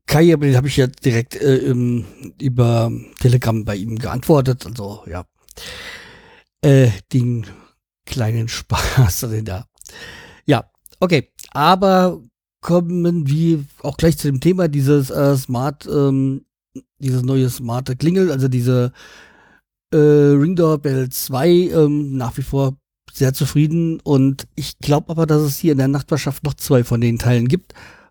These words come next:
oder so ähnliche Modelle, weil die haben so einen ähnlichen Klingelton. Die, ähm, also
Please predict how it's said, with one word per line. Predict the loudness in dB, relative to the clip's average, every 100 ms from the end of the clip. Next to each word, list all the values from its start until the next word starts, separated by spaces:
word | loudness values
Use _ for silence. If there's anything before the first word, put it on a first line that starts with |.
| _
oder | -4 -2
so | 0
ähnliche | 0 0 0 0
Modelle, | 0 0 2 2 2 2
weil | 0
die | 2 2
haben | 0
so | -2
einen | -4 -4 -2
ähnlichen | -2 -2 -4 -6 -4
Klingelton. | -2 0 -2 -2 -6 -6 -14 _ _ _ _ _ _ _ _ _ _ _
Die, | -2 2 2 2
ähm, | 0 0 -2 -4 -8 -14 _ _ _ _ _ _ _ -12 -2
also | 0 0